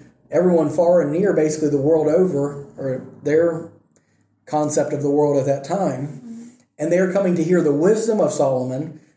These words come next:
Speaker 1: but they're not so much interested in the God of Solomon,
Speaker 2: Mm-hmm.
Speaker 1: which is a sad thing. And so God wanted them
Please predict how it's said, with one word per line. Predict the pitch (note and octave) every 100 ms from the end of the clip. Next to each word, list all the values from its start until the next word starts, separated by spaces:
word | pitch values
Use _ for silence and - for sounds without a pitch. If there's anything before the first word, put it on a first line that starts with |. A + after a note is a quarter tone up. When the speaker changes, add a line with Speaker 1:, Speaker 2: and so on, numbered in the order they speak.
| _ -
Speaker 1:
but | D3+
they're | E3+
not | F#3 G#3+
so | - G3
much | F#3 F3
interested | E3+ E3+ D#3 D3+ - D3
in | C#3 C3+
the | C3 C3 C3 -
God | - F#3 E3+
of |
Solomon, | - A#2+ A2+ A2 - _ _ -
Speaker 2:
Mm-hmm. | - - - - - _
Speaker 1:
which | C3+ C#3+
is | C3+
a | C3
sad | C#3+ C3 B2+
thing. | B2 A2+ - _ _ _ _ _ _ _ _
And | D3+ D#3
so | F3
God | E3 G3+ A#3
wanted | G#3+ G#3 F#3+
them | E3+ D#3+ D#3+ D#3+